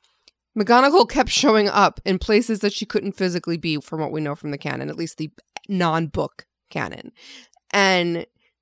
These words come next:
um, then I saw the, the memory of the baby swap, and the m-, person with the baby had dark hair. And I remember, and because we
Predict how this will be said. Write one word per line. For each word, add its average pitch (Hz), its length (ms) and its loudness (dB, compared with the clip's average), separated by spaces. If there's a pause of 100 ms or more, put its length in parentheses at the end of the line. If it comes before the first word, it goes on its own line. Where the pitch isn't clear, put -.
(120)
um, 160 560 -2 (1040)
then 196 220 0
I 190 80 2
saw 185 340 0 (320)
the, 160 300 -6
the 165 120 -4
memory 180 480 2
of 156 120 -2
the 160 140 -2 (260)
baby 202 280 2
swap, 156 440 -2
and 165 200 -2
the 160 80 -4 (180)
m-, 165 120 -8 (240)
person 170 380 0
with 165 180 -4
the 165 60 -10
baby 180 440 0 (280)
had 170 260 -6 (360)
dark 151 220 -2 (280)
hair. - 420 -6 (440)
And 170 120 -4
I 165 60 2
remember, 170 380 0 (140)
and 190 200 0 (180)
because 226 300 0
we 247 100 6